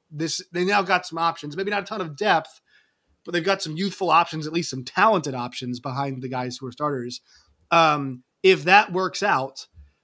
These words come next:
this, you know, there's no excuse for a quarterback not to play well.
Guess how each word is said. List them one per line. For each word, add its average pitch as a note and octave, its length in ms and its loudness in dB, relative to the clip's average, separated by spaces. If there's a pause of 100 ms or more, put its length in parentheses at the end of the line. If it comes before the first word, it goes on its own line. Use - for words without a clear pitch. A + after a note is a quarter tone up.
(120)
this, G3 400 4
you F#3 120 -2
know, E3 40 2
there's D#3+ 220 0
no G#3+ 140 4
excuse G3+ 340 0
for F3 140 -4
a - 20 -4
quarterback D#3+ 480 -2
not C#3+ 160 -2
to C3 80 -18
play C#3 220 -8
well. A2+ 320 -12